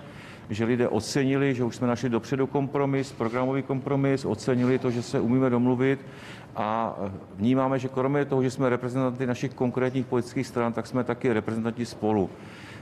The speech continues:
Takže chceme, chceme garantovat veřejnosti, že budeme pokračovat tak, jak jsme si to napsali do té koaliční smlouvy, t-, to znamená před volbama i po volbách.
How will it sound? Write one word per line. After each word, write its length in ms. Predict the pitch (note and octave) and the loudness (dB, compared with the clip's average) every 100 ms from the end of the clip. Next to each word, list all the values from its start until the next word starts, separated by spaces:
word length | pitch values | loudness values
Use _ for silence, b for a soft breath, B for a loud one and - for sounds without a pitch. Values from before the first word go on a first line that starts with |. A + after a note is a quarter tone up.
| - | -8
Takže 240 | G2+ A#2 | -2 -2
chceme, 480 | A#2 C3 C3 C3 B2+ C3 | 0 0 2 2 0 -2
chceme 220 | A#2 C3+ | -4 -2
garantovat 680 | A#2+ B2+ C#3 C3+ C3+ B2+ A#2+ | 0 2 0 0 0 0 0
veřejnosti, 600 | B2+ A#2+ B2+ B2 A#2+ B2+ | -2 0 2 2 -2 -4
že 80 | A#2 | 0
budeme 260 | B2+ C3 | 2 2
pokračovat 540 | B2 A#2+ B2+ B2+ B2+ B2 | 0 0 -2 0 -2 0
tak, 100 | B2 | -2
jak 60 | - | -2
jsme 120 | C3+ | -2
si 40 | |
to 80 | C#3+ | 0
napsali 500 | B2+ A#2+ - C#3+ G2 - - B B B | 0 0 0 0 0 -4 -18 B B B
do 80 | G#2+ | -4
té 80 | G#2+ | -2
koaliční 260 | A2+ G#2+ A2+ | 0 -2 -2
smlouvy, 180 | A#2 | -2
t-, 300 | A2+ G#2+ G#2+ | 0 2 2
to 120 | G#2+ A2+ | 0 0
znamená 220 | A#2 A2 | -2 -2
před 200 | - A#2 | -2 -2
volbama 640 | A#2+ B2+ B2 B2 B2 B2 A#2+ - | 2 0 0 0 0 -2 -8 -2
i 120 | A2+ | -2
po 200 | A2 G#2 | 0 0
volbách. 500 | G#2+ A2 G2+ E2 | 2 0 0 0